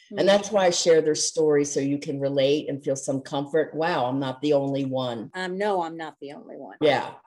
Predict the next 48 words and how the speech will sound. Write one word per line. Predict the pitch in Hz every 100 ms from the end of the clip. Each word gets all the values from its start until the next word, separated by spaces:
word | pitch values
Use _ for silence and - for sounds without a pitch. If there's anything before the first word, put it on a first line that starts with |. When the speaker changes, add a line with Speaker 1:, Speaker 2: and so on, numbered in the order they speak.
| 147
Speaker 1:
you're | 143
not | 151 170
the | 170
Speaker 2:
Yeah. | 156
Speaker 1:
only | 151 143
one | 135
who | 139
has | 131 131
suffered | - 147 151 147
through | 156 143 139
this. | 135 131 131 -
My | 143 147 160
oldest | 151 160 165 -
client | 165 151 147
came | 156 143
to | 143
me | 139
at | 135 135
seventy-six, | 143 135 131 139 131 135 120 123 - - _ _ _ 160
Bob, | 156 139 165 160 185 - _ _
who's | 175 165
on | 156 160
my | 156
testimonial | 165 156 151 156 151 139 139
sheets, | - 151 165 175 -
and | 151 147 147
he's | 160 160
been | 160
with | 156 151
the |
same | 147 147 147
woman | 143 143 143
now | 139
five | - 135 131 139
years, | 135 120 123 127
and | 127
he's | 131 131
very, | 135 135
very | 135 127
happy. | 127 123 - 123 120 120
So | 180 165
at | -
any | 202 208 208
age, | 170 160 156
you | 156
can | 160 151
have | 147 139 143
love | 143 135 135 135